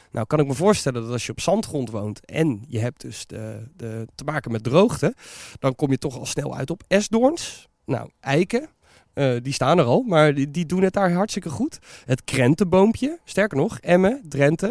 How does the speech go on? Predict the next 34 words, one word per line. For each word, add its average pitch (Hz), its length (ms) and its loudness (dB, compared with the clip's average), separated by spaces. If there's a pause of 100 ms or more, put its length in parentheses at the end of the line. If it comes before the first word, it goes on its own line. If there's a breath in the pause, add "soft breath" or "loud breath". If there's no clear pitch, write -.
het 156 240 -4
krentenboompje 139 720 2
die 131 120 -4
wij 120 180 4
kennen, 160 320 2
wordt 160 180 0
verkocht - 480 0
als - 260 -6
het 120 320 -2
Drents 123 580 0
krentenboompje. 131 840 -2 (540 loud breath)
Eh, 117 200 2 (200)
bloeit 135 320 2
heel 180 320 0
erg 156 100 -2
mooi 170 280 0
in 196 60 -6
het 135 120 -4
vroege 160 240 -10
voorjaar 156 380 -2
met 143 140 -4
mooie 151 300 -2
witte 160 220 0
bloemen. 175 360 0 (380 loud breath)
Dus 127 200 -2
dat - 180 -2
is 170 80 -2
een 175 100 6
heel 139 460 6
tof, 208 300 0
eh, 185 320 0
alternatief, 180 600 -4
denk 190 260 -2
ik. 254 220 -10